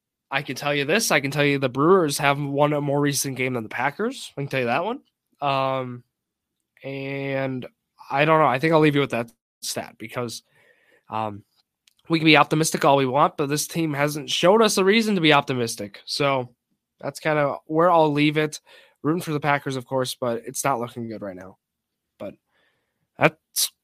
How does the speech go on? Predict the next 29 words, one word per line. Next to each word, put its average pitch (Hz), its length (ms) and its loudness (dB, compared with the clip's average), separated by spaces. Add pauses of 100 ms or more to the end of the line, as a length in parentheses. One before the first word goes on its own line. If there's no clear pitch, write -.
probably 269 460 8
gonna 254 180 8
wrap 202 260 8
it 170 80 2
up 175 200 2
here 143 400 -2
for 151 200 -4
myself, 135 420 -2
Drew 127 160 -4
Skyberg, 120 540 -6
I 117 60 -4
guess. 117 280 -4
Again, 131 220 -2
social 139 360 -4
media, 147 380 2 (280)
at 117 160 -2
Drew 113 140 -6
Sports 151 380 0
Crew. 151 300 2 (240)
You 202 160 2
know 226 200 6
the 208 60 6
drill. 175 280 4
You 180 120 2
know 202 100 6
where 202 100 8
to 185 60 4
find 170 300 6
me. 165 240 0